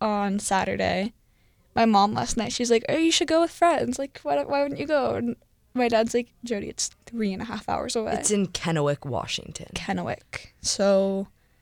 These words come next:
Speaker 1: yeah, so no. I don't think if I had a soccer game, I would even go to Kennewick. <laughs>
Speaker 2: No, me either.
Speaker 1: Yeah, no. Okay, why'd you say iPhones?
Speaker 2: Because recently, I just got a new phone because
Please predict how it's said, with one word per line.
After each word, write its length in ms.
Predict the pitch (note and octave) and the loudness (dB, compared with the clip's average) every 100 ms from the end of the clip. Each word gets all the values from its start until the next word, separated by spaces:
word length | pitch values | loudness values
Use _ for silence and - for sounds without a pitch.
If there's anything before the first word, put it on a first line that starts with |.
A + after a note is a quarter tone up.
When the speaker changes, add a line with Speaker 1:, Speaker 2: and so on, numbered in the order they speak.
| _ _ _ _ _ | _ _ _ _ _
Speaker 1:
yeah, 100 | - | -2
so 160 | - B3+ | 2 4
no. 320 | A3+ F3+ F#3 | 4 2 2
I 200 | - A3+ | 4 4
don't 120 | C#4+ | 2
think 140 | - - | -4 -6
if 80 | - | -2
I 140 | G3+ G3 | 0 2
had 100 | G3 | 0
a 20 | |
soccer 300 | - F3+ - | -2 -2 -4
game, 180 | - - | -4 -4
I 120 | - | -4
would 100 | - | -4
even 200 | - G3+ | -6 -4
go 300 | - - C4+ _ - | -4 -4 -8 _ -16
to 80 | - | -12
Kennewick. 540 | - A3 - - - _ | -10 -8 -10 -14 -20 _
<laughs> 220 | - - G3+ | -14 -8 0
Speaker 2:
No, 320 | G#3+ A3+ A3 | 8 8 8
me 160 | A#3 | 6
either. 360 | G#3 C#3+ E3 G3+ C#4 | 2 2 0 2 4
Speaker 1:
Yeah, 280 | C4 A3+ G#3 | 6 6 4
no. 380 | G3 D#3 B3 - - - - - | -2 -4 -8 -12 -20 -20 -20 -4
Okay, 140 | C4+ | 0
why'd 220 | A#3+ G#3 A3 | 4 6 6
you 60 | |
say 140 | B3 B3 | 4 4
iPhones? 760 | B2 - - - B3 - - - - - | 2 0 -4 -4 -6 -8 -10 -14 -16 -6
Speaker 2:
Because 400 | D4 F#4 F4 - _ - | 2 4 2 0 _ -4
recently, 720 | A3 A#3 E4 F#4 G4+ A4+ - _ _ _ - | 0 2 0 0 0 -2 -4 _ _ _ 2
I 120 | B3 | 4
just 200 | A3 - | 6 4
got 160 | B3 C#4+ | 4 4
a 20 | |
new 120 | C4 | 2
phone 340 | B3+ G3 G3+ A3+ | 2 2 2 2
because 400 | A#3+ A3+ A3 | 0 0 0